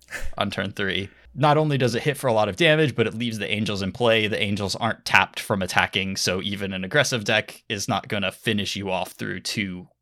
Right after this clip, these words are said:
untapped four four angels. But I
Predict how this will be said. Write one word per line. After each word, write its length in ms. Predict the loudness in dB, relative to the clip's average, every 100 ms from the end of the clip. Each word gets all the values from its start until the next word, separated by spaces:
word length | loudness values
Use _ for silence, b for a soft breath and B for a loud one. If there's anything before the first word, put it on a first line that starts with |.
| _
untapped 460 | -6 -4 0 0 0
four 200 | -8 -10
four 260 | -8 -10 -6
angels. 560 | -4 -4 -6 -8 -8 -10 B B B B B _
But 540 | 0 6 6 6 0 -8 _ _
I 680 | 6 8 6 4 0 -4